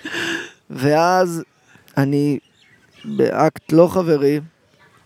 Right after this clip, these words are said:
נגמר לי האוויר מרוב לקפוץ איתם. בסדר? כל מה שיכולתי לעשות זה לקפוץ איתם, ואני לא אתפלא אפילו אם לא שרנו את השיר. יכול להיות שרק עשינו, "אה, אה, אה,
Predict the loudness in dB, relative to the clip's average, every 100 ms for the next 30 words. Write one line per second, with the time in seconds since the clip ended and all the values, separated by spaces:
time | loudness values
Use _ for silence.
0 | _ _ _ _ _ -20 -20 _ _ -20
1 | -20 -8 0 4 4 4 4 4 2 2
2 | 2 0 -2 -12 -6 -4 -4 -8 -10 -12
3 | -14 -20 -20 _ -20 -6 -2 -2 -4 -14
4 | 0 4 4 2 -2 0 2 4 2 0
5 | -2 -2 -4 0 2 2 -2 -10 -12 -6
6 | -2 -2 -4 -4 -2 -2 -2 -2 -2 -6
7 | -16 -12 -8 -8 -6 -8 -6 -4 -2 0
8 | 2 0 -4 -6 -4 -2 -2 -4 -4 -2
9 | 0 0 -2 -12 -20 -20 -18 -20 -20 -20
10 | -20 -12 -10 -6 -2 -2 0 -4 -4 -6
11 | 0 2 4 4 2 0 -2 -4 -4 -2
12 | -2 -2